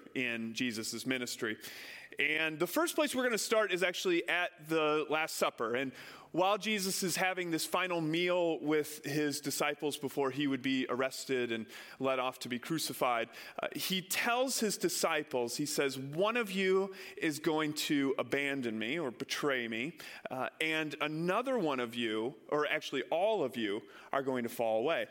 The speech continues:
And Peter hears this and he takes offense to it. And he, he responds to Jesus by saying, "I will lay down my life for you."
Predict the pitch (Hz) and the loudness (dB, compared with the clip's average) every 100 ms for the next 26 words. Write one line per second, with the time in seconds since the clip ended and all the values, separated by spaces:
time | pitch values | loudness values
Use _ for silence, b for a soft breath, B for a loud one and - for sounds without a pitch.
0 | B B 170 - 302 233 190 220 196 156 | B B 0 2 2 2 2 2 2 2
1 | 165 170 170 190 - 165 - 175 190 - | 2 2 2 2 2 0 2 0 0 0
2 | 120 95 135 160 165 170 175 165 214 214 | 2 2 0 0 2 2 2 0 0 0
3 | 220 208 160 180 156 - 151 - 156 147 | 2 0 0 0 0 0 0 0 0 0
4 | - 151 147 123 139 170 202 208 208 175 | 0 2 2 2 2 2 0 0 0 2
5 | 185 202 - 139 117 107 | 2 0 -2 -2 0 -2